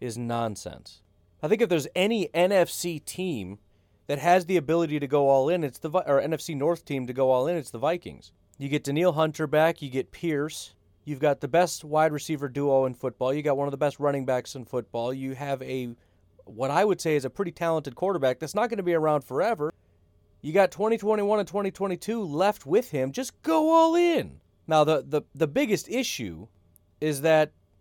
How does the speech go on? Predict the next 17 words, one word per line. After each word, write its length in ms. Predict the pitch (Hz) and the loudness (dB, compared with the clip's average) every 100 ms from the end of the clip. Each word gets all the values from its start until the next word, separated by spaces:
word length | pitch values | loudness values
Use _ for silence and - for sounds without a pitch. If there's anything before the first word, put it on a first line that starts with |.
| _ | _
it's 220 | 147 - | -6 -2
not 220 | 240 269 - _ | 0 0 -2 _
necessarily 560 | 185 180 - 165 165 139 | 0 0 0 -2 0 2
this 240 | 135 180 | 0 -2
year, 80 | 143 | -4
but 160 | 120 113 | -4 -4
next 360 | 139 190 - | -2 -2 -2
year, 120 | 135 123 | -6 -4
Kirk 240 | 160 156 | -6 -2
Cousins' 340 | 156 139 123 | -2 -2 -6
cap 340 | - 170 170 - | -4 -2 0 -2
hit 220 | 131 - | -8 -6
goes 240 | 123 123 - | -6 -4 -6
to 100 | 120 | -12
forty-five 640 | - 147 139 - 127 123 | -4 -4 -4 -4 -2 -2
million 300 | 123 117 104 | -4 -4 -4
dollars. 520 | 123 127 101 - - | -2 0 -2 -8 -20